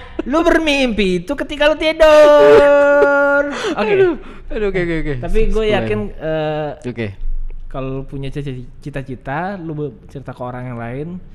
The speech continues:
Speaker 1: siapa tahu mereka mengaminkan.
Speaker 2: Yes.
Speaker 1: Siapa tahu teman-teman juga mengaminkan.
Speaker 2: Gue selalu mengaminkan, Mas. Mendoakan lu juga, Mas.
Speaker 1: Siap, amin.
Speaker 2: Ya, sukses.
Speaker 1: Nah, baik lagi, gue mikirnya punya duit sepuluh M,
Speaker 2: Oke.
Speaker 1: lima M ini, let's
Speaker 2: Hmm.
Speaker 1: say gue
Speaker 2: Deposito.
Speaker 1: depositoin.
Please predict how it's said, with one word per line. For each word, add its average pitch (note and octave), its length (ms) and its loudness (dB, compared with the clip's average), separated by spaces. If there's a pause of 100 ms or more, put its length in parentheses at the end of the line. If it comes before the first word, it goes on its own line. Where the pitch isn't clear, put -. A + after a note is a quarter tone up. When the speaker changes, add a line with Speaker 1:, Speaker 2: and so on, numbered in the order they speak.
(120)
Speaker 1:
siapa D3 180 -8
tahu B2+ 180 -10
mereka C#3+ 220 -12
mengaminkan. F#2+ 720 -12 (180)
Speaker 2:
Yes. G2 380 -12
Speaker 1:
Siapa A2+ 160 -12
tahu A#2+ 160 -10
teman-teman A2+ 280 -14
juga A2+ 140 -12
mengaminkan. F2 600 -12
Speaker 2:
Gue C3 100 -8
selalu B2 320 -6
mengaminkan, A#2 480 -6
Mas. G#2+ 180 -10
Mendoakan B2 560 -2
lu C3 140 -2
juga, B2 200 -4
Mas. A2 220 -6
Speaker 1:
Siap, C3 380 -10
amin. G#2 160 -12
Speaker 2:
Ya, G2+ 100 -8
sukses. B2 540 -6 (420)
Speaker 1:
Nah, A2+ 240 -8
baik G2+ 220 -12
lagi, C#3+ 380 -6 (180)
gue B2+ 160 -12
mikirnya C#3+ 720 -10 (720)
punya A#2+ 180 -10
duit A2 140 -8
sepuluh A2+ 260 -10
M, D#3+ 400 -6 (140)
Speaker 2:
Oke. C3+ 300 -6 (140)
Speaker 1:
lima A2+ 280 -8
M A#2+ 240 -12
ini, D3+ 520 -6
let's B2 280 -8
Speaker 2:
Hmm. - 40 -8
Speaker 1:
say D3 100 -4
gue A#2+ 320 -8 (300)
Speaker 2:
Deposito. B2 400 -8
Speaker 1:
depositoin. B2 300 -4